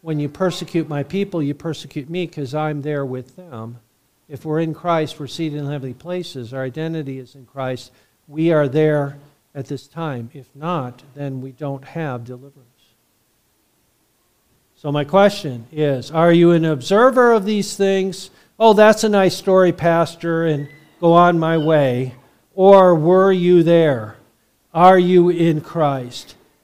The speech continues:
Is this attempt on the life of Christ, the attempt on the li-, your life? You understand?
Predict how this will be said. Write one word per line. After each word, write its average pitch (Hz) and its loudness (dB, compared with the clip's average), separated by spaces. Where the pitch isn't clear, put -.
Is 196 6
this 175 2
attempt 202 -2
on 180 0
the 175 0
life 180 4
of 165 2
Christ, 175 4
the 165 -10
attempt 175 -8
on 160 -4
the 151 -6
li-, 160 -2
your 170 2
life? 113 -8
You 170 -20
understand? 190 -16